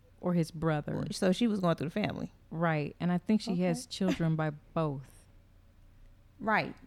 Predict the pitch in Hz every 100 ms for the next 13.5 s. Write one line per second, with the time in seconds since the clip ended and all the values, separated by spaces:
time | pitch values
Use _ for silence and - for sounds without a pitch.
0 | - - 202 190 196 190 - - - -
1 | - - 196 180 196 262 285 220 269 247
2 | 254 226 196 202 185 220 233 170 143 180
3 | 196 - - - - - 202 196 156 165
4 | 165 160 151 165 - 139 165 147 147 175
5 | - - 233 226 151 165 202 - 175 185
6 | 165 151 170 - 95 - - 202 80 -
7 | - - - 185 165 160 - - 180 165
8 | 180 180 - - - - - - - -
9 | 165 160 190 175 - 226 202 196 185 175
10 | - 180 180 175 175 185 196 175 185 170
11 | 175 175 196 202 180 175 175 - - -
12 | - 226 170 156 - - - - - -
13 | - 156 170 160 160